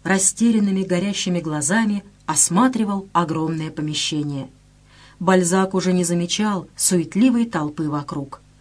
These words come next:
Его глаза увидели в конце зала под голубым балдахином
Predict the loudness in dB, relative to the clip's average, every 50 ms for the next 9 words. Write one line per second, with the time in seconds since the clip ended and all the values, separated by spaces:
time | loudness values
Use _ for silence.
0 | -20 -20 -20 -10 -2 0 4 4 6 4 4 4 2 0 0 0 0 -2 -2 -4
1 | -6 -10 _ _ _ _ -2 2 4 4 4 4 4 0 -2 -2 -2 -2 -2 0
2 | 0 0 0 2 2 2 2 2 0 0 -2 -4 -6 -8 -12 _ _ _ _ -4
3 | -2 0 2 2 2 4 4 4 4 4 4 4 4 2 0 0 -2 -4 -2 0
4 | 2 2 4 4 2 0